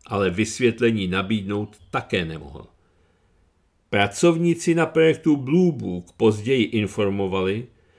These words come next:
že pokud jde o postoj letectva k ufo, vyvolali u nich události po obou washingtonských invazích obavy.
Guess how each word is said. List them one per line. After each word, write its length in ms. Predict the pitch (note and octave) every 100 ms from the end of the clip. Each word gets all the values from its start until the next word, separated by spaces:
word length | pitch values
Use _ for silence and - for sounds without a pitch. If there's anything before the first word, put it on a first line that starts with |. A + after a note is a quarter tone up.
| _ -
že 220 | B2 A#2
pokud 480 | A#2 B2+ - E3 D3
jde 260 | A2 C3+
o 160 | - -
postoj 520 | - B2 - A2+ G2+
letectva 640 | G#2+ A2 B2 - - A#2+
k 120 | A#2 - _
ufo, 560 | B2 G2+ - F#2+ G2 - _ _ _ _
vyvolali 720 | G2+ A2 G#2 B2 B2+ C#3 D#3 -
u 140 | C3+
nich 280 | A#2 G#2 -
události 680 | A2+ A2+ A#2 B2 B2 - A#2+
po 200 | - -
obou 480 | - A2+ C#3+ C#3+ A#2
washingtonských 920 | A2 B2 A2+ A2+ G#2+ - F2+ - B2+
invazích 580 | G#2+ G#2 G2+ G#2+ -
obavy. 400 | C3 A#2 F#2 -